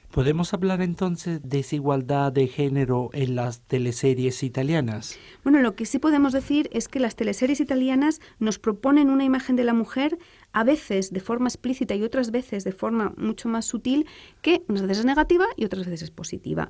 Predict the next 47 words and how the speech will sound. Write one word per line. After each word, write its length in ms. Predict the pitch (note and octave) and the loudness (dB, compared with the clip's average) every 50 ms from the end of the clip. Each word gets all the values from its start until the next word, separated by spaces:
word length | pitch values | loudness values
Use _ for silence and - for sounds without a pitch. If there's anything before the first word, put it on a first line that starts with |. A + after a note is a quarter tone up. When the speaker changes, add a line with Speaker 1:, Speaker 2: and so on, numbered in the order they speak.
| - | -2
Speaker 2:
No 160 | - G3 G3 G#3 | 0 2 2 2
es 80 | G3 | 2
siempre, 600 | - - G3 F#3 F3+ F#3 F#3 - D#3+ C#3 C3 - - | 0 2 2 2 2 2 0 0 -2 -2 -2 -4 -4
digamos, 380 | - F#3 E3+ E3 E3+ F3 F3 - | -2 -2 0 0 0 0 -2 -2
en 80 | E3+ E3+ | -2 -2
una 100 | E3+ E3 | -2 -2
dirección. 520 | D#3 D#3 D#3 D#3+ - - - - - - - - - - - - - | -4 -4 -6 -8 -8 -8 -8 -8 -8 -10 -14 -20 -20 -20 -20 -8 -6
Por 100 | G#3+ G3+ | -4 -2
tanto, 320 | - A3+ A#3 A#3 - E4 | 2 2 2 4 4 2
lo 80 | D4+ B3+ | 2 2
que 80 | A3+ | 0
tenemos 380 | F#3+ G3+ G3 G#3 A3+ A#3+ A#3 - | 0 0 0 0 0 -2 -4 -4
que 120 | - B3+ | -2 0
ver 280 | C4 C4+ C#4 D4 - - _ _ | 0 0 0 -2 -4 -8 _ _
es, 240 | G#3 G3+ F#3+ F#3+ - | -4 -2 -2 -4 -6
primero, 540 | - G3 G#3 G#3+ A3 G#3+ F#3 D#3+ - - - - _ _ | -6 -4 -2 0 0 0 0 -2 -2 -6 -10 -16 _ _
si 160 | - - G3 | -10 -6 -2
dentro 240 | G#3+ A#3 B3 D#4 D4 | -2 0 2 2 2
de 100 | C#4+ C#4 | 2 2
la 120 | C4+ C4 | 2 2
narración 600 | B3+ A#3 A#3 G#3+ - - B3 A#3 F#3+ - F#3+ F#3+ - _ _ _ _ _ _ | 0 0 -2 -4 -4 -2 -2 0 0 0 -2 -4 -8 _ _ _ _ _ _
de 220 | - F3+ F3 E3 D#3+ | -4 -2 -2 0 -2
la 80 | D3+ | -2
historia 320 | E3+ - - - G#3 A3 A3 | -4 -4 -4 -4 -2 -2 -2
que 80 | A3 | -2
nos 120 | G#3+ G3+ F#3+ | -2 -2 -2
están 220 | F#3+ - G3+ G3+ | -2 -2 -2 0
contando 520 | F#3+ F#3+ F#3+ F#3+ F#3+ F#3 F3 F3 E3 - - | 2 2 2 2 0 -2 -2 -2 -2 -4 -4
o 100 | - G3 | -2 0
dentro 280 | F#3+ G#3 A#3 - D4 C#4+ | 0 0 0 0 0 0
de 80 | C4 | 0
la 100 | A3 F#3+ | 0 -2
biografía 560 | F3+ F3+ G3 E3 D#3+ F3 F3 - - A3+ A#3+ | -2 -2 -2 -4 -4 -6 -8 -8 -6 -4 -2
de 80 | B3 A#3+ | -2 -2
los 140 | A#3+ A#3+ - | -2 -4 -6
personajes 680 | - G#3+ G#3+ - A#3 A#3 B3+ B3 - - C4+ C#4 - - - - - - _ _ | -8 -10 -6 -4 -4 -4 -4 -4 -4 -6 -6 -6 -8 -12 -20 -20 -20 -20 _ _
hay 280 | - B3+ C4 A#3+ G3+ F#3+ | 0 2 2 2 2 2
episodios 500 | F#3 - - - - F3 F3 F3+ F3+ F#3+ | 0 -2 -6 -8 -6 -4 -2 -2 0 0
de 80 | F#3 | 0
discriminación 880 | F3+ F3+ F3 - - F#3 E3+ E3 D#3+ D#3 D#3+ D#3+ - - - - - - - _ _ _ _ _ | -2 -2 -4 -8 -6 -4 -2 0 0 0 -2 -4 -6 -6 -6 -6 -6 -8 -10 _ _ _ _ _
basados 460 | - F#3 F#3 - G3 F#3+ A3 B3 - - | -6 -6 -2 0 2 2 2 2 0 0
en 80 | G3+ | 0
la 100 | G3 F#3+ | 0 0
pertenencia 520 | F#3+ F#3 F#3+ - F3 F#3+ G3+ F#3+ - B3 A3 | 0 0 0 2 4 4 4 2 0 -4 -6
al 60 | - | -4
género 280 | - D#3 D3+ D3 D3+ | -4 -4 -4 -4 -4
femenino, 540 | E3 - F3 E3+ E3 F3 F3+ F3 D#3+ - - | -6 -4 -2 0 2 2 2 2 0 0 -4